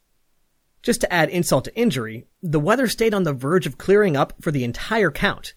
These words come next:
leaving an optimistic crew and mission control to wait through the entire seventy-two minute launch window before finally calling it a day.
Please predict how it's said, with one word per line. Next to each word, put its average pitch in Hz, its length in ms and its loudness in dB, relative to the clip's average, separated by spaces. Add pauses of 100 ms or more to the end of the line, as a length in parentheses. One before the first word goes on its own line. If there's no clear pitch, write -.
(380)
leaving 151 280 2
an - 120 -8
optimistic 170 560 0
crew 202 320 0
and 117 160 0
mission 147 280 -2
control 180 420 4
to 151 160 -4
wait 156 300 0
through 165 100 0
the 135 140 -4
entire 196 520 -2
seventy-two 190 680 -2
minute 165 320 0
launch 180 320 2
window 104 380 -10 (460)
before 208 200 4
finally 139 360 2
calling 104 280 -8
it 104 60 -10
a 107 60 -8
day. 113 300 -6